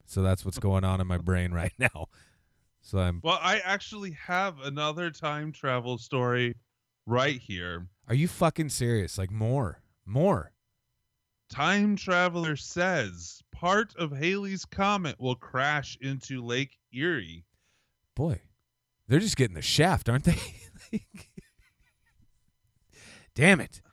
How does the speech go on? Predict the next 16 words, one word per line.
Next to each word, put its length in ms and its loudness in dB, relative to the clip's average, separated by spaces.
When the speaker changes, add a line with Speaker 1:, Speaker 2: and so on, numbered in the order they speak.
Speaker 1:
So, 340 8
Speaker 2:
The 40 12
Speaker 1:
um, 80 10
Speaker 2:
next, 460 2
so 280 2
this 240 0
isn't 260 -2
until 280 -2
two 200 -6
thousand 360 0
sixty-one. 920 -4
Speaker 1:
But 180 6
only, 360 6
Speaker 2:
Um, 60 -4
Speaker 1:
only 200 6
Speaker 2:
s- 80 4